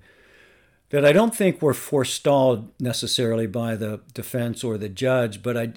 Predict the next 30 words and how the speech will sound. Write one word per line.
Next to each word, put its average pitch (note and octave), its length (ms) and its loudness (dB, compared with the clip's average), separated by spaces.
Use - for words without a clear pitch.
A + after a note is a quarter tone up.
I A#2+ 100 -6
think B2+ 220 -2
the - 80 -4
prosecutor B2+ 680 -4
just A2+ 300 -6
wasn't A#2+ 480 -2
effective A#2+ 840 -4
at A#2+ 280 -6
laying B2 760 2
essentially B2 560 0
the G2+ 120 -2
foundation A2 1000 -2
through A#2+ 340 -4
precise, B2 600 0
clear B2+ 420 -2
questioning A2 800 -4
to B2 340 0
be C3+ 300 -2
able A#2+ 260 4
to A2 220 -6
explore A2+ 480 -4
that. G2 280 -10
Would B2+ 140 -2
touch - 260 0
on D3 120 2
a C3+ 60 0
few C3 200 -2
things A#2 460 -2
and A2+ 160 -4
then A2+ 320 -2